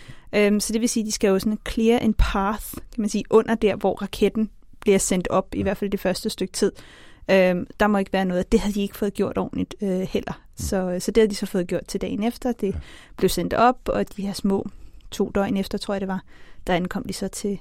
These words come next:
Speaker 1: til rumstationen.
Speaker 2: Ja.
Speaker 1: Det er jo så, viser jo så nu, at jamen, nu er det gået ind i drift, det her med, at SpaceX sender, sender mennesker til rumstationen.
Speaker 2: Ja. Det, øh, giver mig i øvrigt også anledning til lige at, øh, give et lille shout-out til en anden podcast, øh, dansk podcast, der hedder Silberbauer og Blomstedt,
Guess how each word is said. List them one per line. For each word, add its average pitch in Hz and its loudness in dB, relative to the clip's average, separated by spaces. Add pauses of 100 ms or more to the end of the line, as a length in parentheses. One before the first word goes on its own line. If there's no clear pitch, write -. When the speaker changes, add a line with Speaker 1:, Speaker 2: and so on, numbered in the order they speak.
Speaker 1:
til 202 -4
rumstationen. 185 -4
Speaker 2:
Ja. - -2 (120)
Speaker 1:
Det 269 4
er 294 4
jo 294 2
så, 254 2
viser 233 0
jo 220 2
så 214 0
nu, 208 4
at - -2 (380)
jamen, 190 4
nu 233 8
er 262 4
det 247 2
gået 196 6
ind - -2
i - -4
drift, - -2 (160)
det 196 0
her 196 0
med, 190 -2
at 196 -2
SpaceX - -2
sender, 185 -2
sender 180 -2
mennesker 170 -4
til - -4
rumstationen. - -4
Speaker 2:
Ja. 76 -2 (400)
Det, 95 4
øh, 82 6
giver 87 2
mig 82 6
i 80 8
øvrigt 87 6
også 85 2
anledning 85 2
til 87 0
lige 85 0 (120)
at, 73 4
øh, 69 -2 (440)
give 92 2
et 82 0
lille 90 4
shout-out 101 4
til 85 0
en 78 0
anden 123 2
podcast, 98 -2 (260)
øh, 92 -2
dansk 95 -4
podcast, 92 -2
der 87 0
hedder 76 0
Silberbauer 82 0
og 76 -6
Blomstedt, 98 0